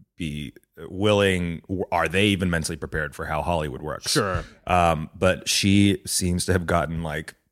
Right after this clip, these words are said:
Speaker 1: the best of all worlds because she is just a very cool, very relaxed, like, she just strikes me as someone that if you met her in a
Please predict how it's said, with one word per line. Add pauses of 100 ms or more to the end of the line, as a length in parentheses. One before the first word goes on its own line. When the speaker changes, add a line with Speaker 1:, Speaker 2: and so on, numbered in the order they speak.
Speaker 1:
the
best
of
all
worlds
because
she
is
just
a
very (580)
cool, (560)
very
relaxed, (400)
like, (180)
she
just
strikes
me
as
someone
that (260)
if
you
met
her
in
a